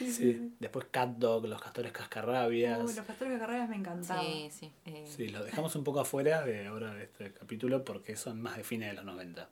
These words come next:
Speaker 2: Sí,
Speaker 3: Sí,
Speaker 2: es cierto.
Speaker 3: lo mismo que Bob Esponja y
Speaker 1: Sí.
Speaker 2: Claro,
Speaker 3: los Padrinos
Speaker 2: y
Speaker 3: Mágicos.
Speaker 2: Exactamente, no estamos hablando de Bob Esponja porque, bueno, había que marcar la línea en algún lado y nos pareció que justamente Bob Esponja daba un poco más para un capítulo aparte.
Speaker 3: Sí, re.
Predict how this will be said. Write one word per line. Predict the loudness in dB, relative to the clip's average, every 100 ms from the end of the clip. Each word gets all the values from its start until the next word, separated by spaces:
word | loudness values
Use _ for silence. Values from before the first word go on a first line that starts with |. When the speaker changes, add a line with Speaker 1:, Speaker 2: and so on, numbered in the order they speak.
| _ -10
Speaker 2:
Sí, | -6
Speaker 3:
Sí, | -2
Speaker 2:
es | -4 -6
cierto. | -10 -8
Speaker 3:
lo | -8
mismo | -6 -8 -6
que | -6
Bob | -6 -10
Esponja | -10 -14 -16 -12 -12 -10
y |
Speaker 1:
Sí. | -4 -4 -4
Speaker 2:
Claro, | -4 -4
Speaker 3:
los | -4
Padrinos | -2 -2 -4
Speaker 2:
y | -10
Speaker 3:
Mágicos. | -14 -18 -20 -20 _ _ _ -16
Speaker 2:
Exactamente, | -8 -6 -6 -6
no |
estamos | -4 -2 -2
hablando | -2 0 2
de |
Bob | 2
Esponja | -2 -6 -4 -6
porque, | -4 -6 -4 -4
bueno, | -4 -4 -6 -8
había | -4 -2 0
que | -2
marcar | -2 -2
la | 0
línea | 2 2
en | 0
algún | -2 -2
lado | 0 -2 -2
y |
nos | -4 -4
pareció | -8 -6 -12
que |
justamente | -10 -8 -6 -2
Bob | -2 -2
Esponja | -4 -2 0
daba | 0 0
un | -2
poco | -4 -4
más | -6
para | -4 -4
un | -4
capítulo | -4 -4 -4
aparte. | -2 -4 -4 -8 -10 _ _ _ _ -18 -12
Speaker 3:
Sí, | -10 -10 -12
re. | -14